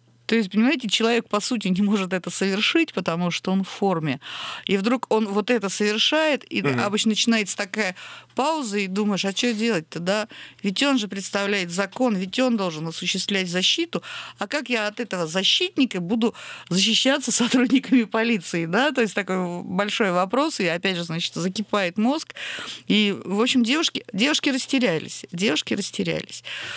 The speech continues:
Speaker 1: Вот, не могли ничего сделать, то есть не нажали кнопку, и поэтому в течение двух часов вот эти люди в форме М Ч С, они, э, они, значит, ку-, они там куражились.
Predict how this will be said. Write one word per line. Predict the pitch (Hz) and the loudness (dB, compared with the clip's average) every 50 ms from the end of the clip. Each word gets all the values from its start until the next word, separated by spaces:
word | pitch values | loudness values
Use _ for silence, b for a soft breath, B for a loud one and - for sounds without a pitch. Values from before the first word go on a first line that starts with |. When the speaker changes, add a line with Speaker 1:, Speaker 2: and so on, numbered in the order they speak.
| B B B B | B B B B
Speaker 1:
Вот, | 180 180 180 175 170 - | -2 2 2 2 2 2
не | 202 | 0
могли | 214 208 208 202 208 196 190 | 0 0 0 0 0 0 0
ничего | 190 185 - 190 185 185 180 | 0 0 -2 -2 0 -2 -2
сделать, | 180 185 196 247 302 330 302 233 - | -2 -2 0 0 2 2 0 0 -2
то | 233 | -2
есть | 226 - | 0 2
не | 254 254 | 4 4
нажали | 254 254 226 190 185 175 156 151 156 | 4 2 0 0 0 0 0 0 -2
кнопку, | - - 247 277 320 277 - - 214 | 0 2 2 2 2 -2 -2 -2 -2
и | 185 | 0
поэтому | - 202 214 240 247 240 233 208 196 190 185 B B B B | 0 0 2 2 0 0 0 0 0 0 -2 B B B B
в | B | B
течение | - 208 190 - 220 190 185 180 185 185 | -4 -2 0 2 2 2 2 0 0 0
двух | 180 196 202 202 190 | 0 0 0 0 0
часов | - 226 226 - - 320 339 330 262 | 0 -2 -2 0 2 2 2 2 2
вот | 226 226 196 190 | 0 0 0 -2
эти | 175 175 190 | -2 -2 -2
люди | 196 202 208 196 180 185 | 0 0 0 0 -2 -4
в | - | -6
форме | - - - 185 185 175 165 170 170 | -4 -2 2 2 2 2 2 0 0
М | 180 | 0
Ч | 175 - - 233 262 294 330 | 0 0 2 2 2 2 2
С, | 311 - B B B B B B B B | 0 -2 B B B B B B B B
они, | - 185 202 220 240 269 311 311 269 - | -2 -2 0 0 -2 -2 -2 -4 -6 -6
э, | - - 196 196 190 185 180 - - | -4 -2 0 0 0 0 0 -2 -2
они, | 180 196 214 233 269 269 | -2 0 2 2 2 2
значит, | 214 180 202 196 196 - - | 0 -2 -4 -4 -4 -6 -8
ку-, | - - - | -8 -10 -4
они | - 190 196 226 240 | -2 0 0 0 2
там | - 196 196 202 | 2 0 -2 -2
куражились. | - - 202 180 151 127 113 - 123 - - - - | -2 -2 0 2 2 0 0 -2 -4 -6 -10 -12 -12